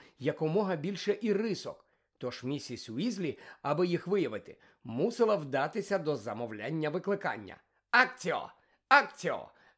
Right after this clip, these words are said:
Акціо!» вигукувала вона, і іриски вилітали з найнесподіваніших місць, скажімо, з підкладки Джорджевої куртки або з манжетів Фредових штанів. «Ми цілих півроку їх розробляли!»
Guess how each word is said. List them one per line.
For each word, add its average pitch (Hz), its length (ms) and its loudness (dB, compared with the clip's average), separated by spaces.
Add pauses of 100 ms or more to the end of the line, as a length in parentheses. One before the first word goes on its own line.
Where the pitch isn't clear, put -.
(100)
Акціо!» 165 600 4 (240)
вигукувала 143 800 0
вона, 180 340 2 (280)
і 175 100 0
іриски 165 580 0
вилітали 170 500 0
з 123 100 -8
найнесподіваніших 175 1200 0
місць, 165 340 -4 (180)
скажімо, 202 560 -2 (180)
з - 120 -16
підкладки 220 580 0
Джорджевої 170 540 2
куртки 143 520 -4 (260)
або 120 360 2
з 120 100 -4
манжетів 147 760 0
Фредових 180 540 2
штанів. 123 580 -2 (520)
«Ми 220 320 4
цілих 226 440 4
півроку 240 640 6
їх 214 180 2
розробляли!» 214 920 6